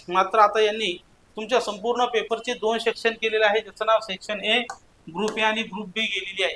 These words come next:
एका ग्रुपमध्ये पन्नास प्रश्न, दुसऱ्या ग्रुपमध्ये पन्नास प्रश्न. पहिला ग्रुप तुम्हाला पंचेचाळीस मिनिटातच सोडवायचा आहे, दुसरा सुद्धा पंचेचाळीस मिनिटात. अगोदर कसं होतं, तुम्ही मराठीचे प्रश्न पाच मिनिटात सोडवत होते,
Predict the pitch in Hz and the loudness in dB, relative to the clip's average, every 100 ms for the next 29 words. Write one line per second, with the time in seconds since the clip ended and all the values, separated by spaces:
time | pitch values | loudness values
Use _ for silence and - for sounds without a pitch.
0 | - 202 240 233 226 226 220 220 202 196 | -6 0 0 0 -6 -6 -2 -2 -2 2
1 | 226 226 208 233 226 196 214 220 208 196 | 2 2 -6 -6 -8 -8 -6 -4 -4 -8
2 | 214 214 196 196 196 - 151 139 - - | -8 -6 -4 -4 -4 -6 -8 -6 -6 -10
3 | - - _ 190 220 233 220 233 - 233 | -18 -20 _ 0 4 4 2 -2 -2 0
4 | 233 214 208 226 240 - 220 226 233 - | 2 0 0 0 0 -4 -2 -2 -2 -4
5 | 220 220 214 220 220 226 - 220 226 220 | 0 0 2 2 0 -2 -4 -2 -2 -2
6 | 202 233 214 - 202 196 175 - 127 - | -2 0 -2 -2 -4 -4 -8 -4 -4 -4
7 | _ - - _ _ - _ - 202 233 | _ -20 -20 _ _ -20 _ 4 6 8
8 | 240 240 226 233 233 240 240 233 208 214 | 8 8 6 6 4 2 -2 2 6 6
9 | 214 233 226 - 233 233 208 214 226 233 | 4 -2 -4 -4 0 4 4 2 -4 -2
10 | 233 214 220 214 214 185 | 0 -2 -2 -2 -2 -4